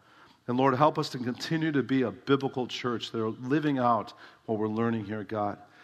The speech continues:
Help us to treat each other as brothers and sisters in Christ, Lord. Help us to realize that we're family, God. We are the household of God here. We represent you as the body and bride of Christ, but also the family of Christ, Lord.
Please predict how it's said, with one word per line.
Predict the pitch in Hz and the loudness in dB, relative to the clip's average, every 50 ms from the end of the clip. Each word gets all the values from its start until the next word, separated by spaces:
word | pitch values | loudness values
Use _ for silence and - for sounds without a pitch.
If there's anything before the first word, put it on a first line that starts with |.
| - _ _ | -20 _ _
Help | - 160 165 - | 4 4 4 4
us | 214 196 | 0 0
to | - - 180 | 0 -4 -6
treat | - - - 180 190 170 | -6 -4 -2 0 0 0
each | 143 - - - | 0 0 0 0
other | 123 120 113 | 0 0 0
as | 110 101 | -2 -4
brothers | - - - 120 131 139 139 120 - | -4 -2 0 2 2 2 0 -2 -2
and | 131 117 | -4 -6
sisters | - - 135 117 - - 117 110 | -4 -4 -4 -4 -4 -8 -8 -8
in | 117 113 104 | -6 -8 -8
Christ, | - - - 113 113 113 104 - - - | -8 -6 -2 -2 -2 -2 -4 -6 -10 -10
Lord. | - 107 107 113 104 - - - - - - | -8 -8 -6 -6 -8 -10 -14 -20 -20 -20 0
Help | - 170 175 175 190 | 2 2 2 4 0
us | 185 - - | -2 0 0
to | 160 | 2
realize | 151 143 147 151 139 131 120 117 | 2 4 4 4 2 2 0 -2
that | - 120 | -2 -4
we're | 120 120 147 165 | -2 -2 -2 -4
family, | - - - - - - 139 139 135 131 123 113 107 104 | -4 -8 -16 -12 -4 -2 0 0 2 2 0 0 -2 -6
God. | - 107 110 110 104 - - - _ _ - - - _ _ - | -6 -6 -6 -6 -6 -8 -12 -18 _ _ -20 -20 -20 _ _ 4
We | 147 151 | 6 6
are | 139 | 6
the | 123 120 120 117 - - | 6 4 0 -2 -4 -10
household | 131 - - 165 180 180 - - - 180 165 143 | -10 4 6 6 6 6 2 0 0 0 2 0
of | 135 117 110 | 0 0 0
God | 123 131 135 139 135 127 | 2 4 6 4 4 2
here. | 113 - 120 117 110 107 | -2 -4 -4 -2 -2 -2
We | 107 123 143 | 0 0 0
represent | 139 135 147 147 143 139 131 117 117 131 127 127 113 - - - - - - - _ _ | 2 2 2 2 0 -2 -6 -4 -2 -2 -2 -2 -4 -6 -12 -20 -20 -20 -20 -20 _ _
you | - 127 143 147 139 127 | -2 4 4 6 6 6
as | 113 107 | 4 2
the | 120 117 | 0 -2
body | 107 - 131 131 143 147 139 | 2 4 6 6 6 6 4
and | 135 127 117 | 0 0 -2
bride | 113 127 131 135 127 | 0 0 2 2 2
of | 117 101 | 0 -2
Christ, | - - 143 131 120 113 | -2 -2 -2 -2 0 -4
but | - 120 | -2 0
also | 131 156 175 - - 127 | 2 2 2 0 -2 -6
the | 117 113 | -6 -6
family | 110 - - 147 147 151 143 135 117 | -6 -6 -4 -2 0 0 0 0 0
of | 104 92 - | -2 -4 -8
Christ, | - 113 107 101 92 - - - | -8 -6 -6 -6 -6 -8 -8 -8
Lord. | 104 107 107 98 101 | -8 -6 -8 -8 -12